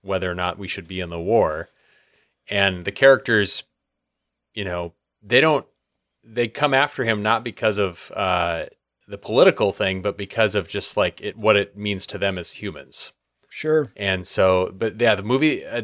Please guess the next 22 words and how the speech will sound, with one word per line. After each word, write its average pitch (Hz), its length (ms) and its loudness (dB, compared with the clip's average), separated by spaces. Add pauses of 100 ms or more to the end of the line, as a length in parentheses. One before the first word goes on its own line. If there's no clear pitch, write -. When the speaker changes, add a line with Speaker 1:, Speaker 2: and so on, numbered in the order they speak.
(280)
Speaker 1:
all 127 180 4
that, 135 180 6
uh, 117 160 -4
not 123 160 2
to - 80 -8
talk 127 160 0
about 107 240 0
that 120 200 4
minute, 95 200 -6
but 98 160 -4
really 120 300 4
what 98 320 0
this 101 200 -6
movie 110 260 -6
does 104 340 2
is 87 140 -12
just - 260 -10
really 104 500 2
humanizes 95 1300 -6 (800)
these 101 280 -6
three 101 260 -6
guys. 85 760 0